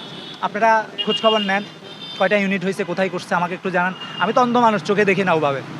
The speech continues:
এক চোখে তো totally দেখি না, আরেক চোখে যা দেখি। আমার একটু দেখান আপনারা, কোথায় কি ইউনিট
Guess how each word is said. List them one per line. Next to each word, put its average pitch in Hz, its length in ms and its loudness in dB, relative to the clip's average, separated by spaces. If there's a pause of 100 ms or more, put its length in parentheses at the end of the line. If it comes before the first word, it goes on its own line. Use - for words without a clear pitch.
(360)
এক 202 180 2
চোখে 226 200 4
তো 233 220 4
totally 254 220 4
দেখি 254 200 4
না, 262 80 6
আরেক 220 140 4
চোখে 240 180 0
যা 214 220 6
দেখি। 170 260 -4 (1300)
আমার 196 200 4
একটু 220 220 0
দেখান 185 360 2
আপনারা, 165 400 -2 (960)
কোথায় 202 220 0
কি 214 120 -2
ইউনিট 190 240 0